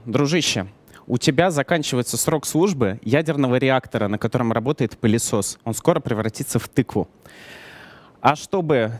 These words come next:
ты вернулся, мы тебе дари-, дарим плюс сто бонусов,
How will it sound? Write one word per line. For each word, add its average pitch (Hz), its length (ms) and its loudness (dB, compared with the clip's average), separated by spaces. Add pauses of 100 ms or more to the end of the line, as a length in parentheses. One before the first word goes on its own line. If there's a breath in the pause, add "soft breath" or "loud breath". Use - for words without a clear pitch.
(120)
ты 139 240 2
вернулся, 135 760 0
мы 165 160 2
тебе 147 260 0
дари-, 139 400 0
дарим 127 460 0
плюс 147 220 -2
сто - 140 0
бонусов, 156 460 0